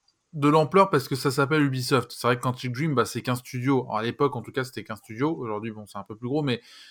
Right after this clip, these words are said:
euh, à l'époque, c'était qu'un studio, donc, et un studio français, donc c'était pas mondialement très, euh, médiatisé. Là, Ubisoft, c'est vraiment boum.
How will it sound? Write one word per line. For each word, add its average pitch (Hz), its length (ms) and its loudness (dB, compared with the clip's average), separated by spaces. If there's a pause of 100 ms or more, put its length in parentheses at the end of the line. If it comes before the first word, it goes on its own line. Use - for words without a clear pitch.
(200)
euh, 113 80 -4
à 120 100 0
l'époque, 127 280 2
c'était 127 160 -2
qu'un 123 140 0
studio, 143 420 2
donc, 139 340 2
et 151 60 2
un 131 100 4
studio 131 300 0
français, 139 500 0
donc 113 240 -2
c'était 110 280 -8
pas 131 360 2
mondialement 127 760 0 (500)
très, 135 400 2
euh, 123 100 4
médiatisé. 123 720 -2 (380)
Là, 139 260 6
Ubisoft, 131 500 0
c'est 127 100 -2
vraiment 123 320 0
boum. 123 320 0